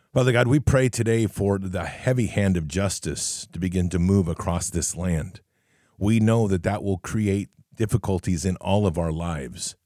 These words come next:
We know that each one of us will be challenged, but we also know, Father, that with our love in you, we are going to be able to withstand anything that comes before us. Father, as we s-, approach this, these moments where we know that justice is going to have to come to restore this world, we're also very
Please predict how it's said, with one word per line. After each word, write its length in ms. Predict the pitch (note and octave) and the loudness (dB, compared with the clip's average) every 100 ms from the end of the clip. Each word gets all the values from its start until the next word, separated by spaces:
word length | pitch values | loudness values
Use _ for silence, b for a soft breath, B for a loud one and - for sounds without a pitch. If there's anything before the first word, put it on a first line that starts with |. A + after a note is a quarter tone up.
| _ | _
We 140 | F3 F#3+ | -2 2
know 180 | G3 | 2
that 160 | F3+ - | 0 -2
each 240 | G#2 - | -4 -2
one 180 | G2 G2 | 0 0
of 100 | F2+ | 0
us 180 | E2 - | -2 -4
will 80 | F2+ | -4
be 140 | E2+ | -4
challenged, 500 | - G#2+ A2 G2 D#2+ | -4 -2 -2 -2 -2
but 100 | F#2 | -4
we 120 | F#2 | -2
also 320 | G2+ A2 - G2 | 0 -2 0 0
know, 200 | G2 F#2+ | 0 -2
Father, 320 | G2+ G2 F#2+ | -4 -4 -4
that 140 | F#2 | -4
with 200 | F2+ F#2 | -4 -6
our 200 | - F#2+ | -4 -4
love 280 | F#2 G2+ A2 | -2 -4 -4
in 260 | F#2 F#2+ F#2 | -2 0 0
you, 360 | A#2+ G#2+ E2 B B B - | 0 0 0 B B B -2
we 140 | G#2+ | 2
are 80 | A2 | 2
going 220 | G#2+ A2 | 2 0
to 60 | G2+ | 0
be 180 | F#2+ G2+ | -2 -2
able 200 | G2 F#2 | -2 -4
to 120 | F#2+ | -2
withstand 680 | F#2 - - A2 G#2 F2+ - - | -2 -2 -4 -2 0 0 -2 -2
anything 540 | A#2+ A#2+ E2+ F#2 E2 | 0 0 0 -2 -2
that 120 | E2+ | -4
comes 260 | - F2+ D#2+ | -4 -4 -2
before 400 | E2 - F2+ D#2+ | -4 -2 -2 -2
us. 280 | D2+ - - _ _ _ b b b b b | -4 -10 -14 _ _ _ b b b b b
Father, 320 | G#2+ A2 G#2 | 2 4 2
as 200 | - G#2 | 0 -2
we 160 | G#2 A#2 | 0 -2
s-, 200 | F#2+ - - | -4 -8 -10
approach 460 | - F#2+ B2 B2 - | -10 -2 0 0 -2
this, 240 | G#2 - | -4 -4
these 240 | - G2+ F2 | -4 -2 0
moments 460 | G2+ A2+ F#2 E2+ | 0 0 0 -2
where 120 | F2+ | -4
we 140 | F#2 F#2 | -2 -2
know 280 | G#2 G#2+ F#2+ | -2 -2 -4
that 200 | F2+ b b b b | -6 b b b b
justice 500 | G#2 A2+ - G2+ - | -4 -4 -4 -6 -6
is 200 | - F2+ | -6 -6
going 240 | F#2+ G#2+ G2+ | -2 -2 -2
to 140 | F#2+ | -4
have 340 | - A2+ G#2+ | -4 -4 -4
to 80 | - | -8
come 340 | F#2 A2 G2 D#2+ | -6 -4 -4 -4
to 120 | E2+ | -4
restore 400 | F2 - G#2 F2+ | -4 -2 -2 -2
this 180 | E2 - | -2 -2
world, 300 | F#2+ F#2 E2 | 0 0 -2
we're 120 | F2 | -2
also 360 | G2+ G#2 G#2 F2 | -2 -2 -4 -4
very 360 | F2 G2+ F#2+ | -4 -4 -6